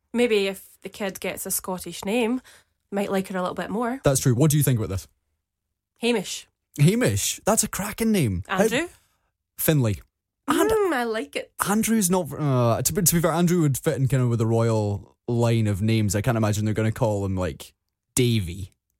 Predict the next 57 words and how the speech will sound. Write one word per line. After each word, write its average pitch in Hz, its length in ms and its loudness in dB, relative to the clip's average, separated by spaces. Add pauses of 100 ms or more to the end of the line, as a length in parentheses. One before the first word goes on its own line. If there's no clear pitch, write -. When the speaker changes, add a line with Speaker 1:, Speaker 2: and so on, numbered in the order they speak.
(280)
Speaker 1:
Do - 100 -2
you 339 60 6
notice 359 260 0
we've 233 120 0
only 214 220 0
come 202 160 -4
up 185 100 -8
with 180 200 -8
boys' 185 420 -6
names, 285 380 -2
though? 156 200 -4
Speaker 2:
That's 160 280 4
very 175 260 2
true. 185 200 -4
Well, 214 120 -2
is, 226 200 -2
it's, 214 480 -8
have 220 340 -4
they 330 80 -2
said 415 140 -2
it's 403 140 -4
a 208 40 -2
boy 123 220 0
or 92 140 -2
a 92 60 -6
girl? 87 340 -6
Speaker 1:
No, 226 240 0
we - 80 -6
don't 247 140 -4
know. 233 240 -2 (720)
They 165 140 2
Speaker 2:
Well - 60 -2
Speaker 1:
don't 262 140 4
know. 214 280 0
We 294 120 0
don't 240 140 2
know. 196 160 -2 (120)
Speaker 2:
<laughs> - 140 -10
Speaker 1:
No 349 140 6
one 240 160 4
knows. 202 280 2
Speaker 2:
Okay, 139 440 0
right. 139 200 0 (100)
Back 208 300 0
to 196 80 2
Dumbarton. 165 680 4 (240)
The 220 100 4
people 220 320 4
there 135 340 4
who, 147 300 4
uh, 127 280 2
yeah, 139 200 2
we, 135 200 4
we 147 180 4
only 135 240 4
kind 127 160 2
of 107 160 -2